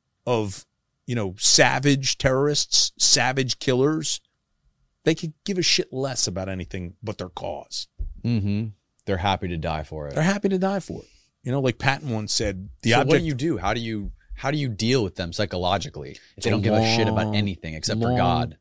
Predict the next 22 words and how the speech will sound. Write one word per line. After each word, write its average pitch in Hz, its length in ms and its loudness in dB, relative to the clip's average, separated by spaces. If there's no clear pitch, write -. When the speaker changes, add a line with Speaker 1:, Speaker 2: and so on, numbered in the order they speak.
Speaker 1:
long 104 420 -2
process. - 560 -8
It's 117 180 -4
just 113 220 0
a, 101 100 -4
trying 139 320 -2
to 120 100 4
bond 107 560 0
with 90 120 -6
that 101 180 -2
type 104 260 -4
of 95 100 -12
person 101 520 -4
is 101 120 -8
the 90 80 -6
hardest 107 460 -2
thing 98 160 -4
you'll 87 160 -6
ever 85 180 -6
have 87 240 -10
to 78 60 -16
do. 76 240 -14